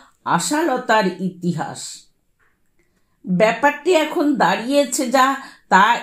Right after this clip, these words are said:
এখানে আর একবার বলি। রামলাল কাকার সংসারে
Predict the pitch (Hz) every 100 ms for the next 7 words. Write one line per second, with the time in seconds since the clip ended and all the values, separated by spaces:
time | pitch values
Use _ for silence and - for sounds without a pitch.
0 | - 190 190 220 254 254 240 233 - 180
1 | 156 175 240 240 175 185 160 143 - _
2 | _ _ _ _ _ _ 202 190 185 175
3 | 214 262 311 370 294 285 285 311 311 -
4 | - 247 254 269 269 190 233